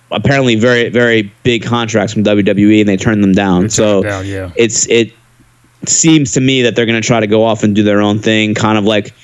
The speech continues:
Speaker 1: All In, only expanded to a, a much bigger, you know, uh, real promotion, like a, a
Speaker 2: Mm-hmm.
Speaker 1: like a legitimate,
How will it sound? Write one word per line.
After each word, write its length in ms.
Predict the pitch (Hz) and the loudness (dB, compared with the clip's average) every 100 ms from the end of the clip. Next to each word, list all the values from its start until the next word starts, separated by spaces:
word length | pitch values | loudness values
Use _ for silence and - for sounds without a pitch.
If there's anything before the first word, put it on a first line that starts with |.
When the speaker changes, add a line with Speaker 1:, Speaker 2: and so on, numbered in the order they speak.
| - _ - | -20 _ -4
Speaker 1:
All 280 | 110 110 113 | -2 0 0
In, 320 | 113 110 107 - | 0 0 -2 -2
only 260 | 113 107 | 0 0
expanded 640 | 95 - - 104 104 101 | 0 -4 -2 -2 0 -2
to 160 | - 104 | 0 2
a, 300 | 98 95 73 | 2 2 0
a 20 | |
much 320 | 101 104 101 - | 0 0 -2 -2
bigger, 560 | 107 104 98 92 - - _ _ _ - | 0 2 2 0 -4 -12 _ _ _ -4
you 140 | 101 | 0
know, 200 | 98 92 87 | 2 2 2
uh, 380 | 80 71 50 50 - - - - - | 0 0 -2 -4 -6 -10 -14 -16 -6
real 400 | 117 113 120 117 | 0 2 2 2
promotion, 480 | 123 123 156 - | 2 2 2 0
like 120 | 98 92 | 0 0
a, 40 | |
a 40 | |
Speaker 2:
Mm-hmm. 340 | 71 98 90 85 | 0 0 0 0
Speaker 1:
like 80 | 98 | 2
a 40 | |
legitimate, 600 | 104 95 113 110 110 101 | 2 2 2 2 2 0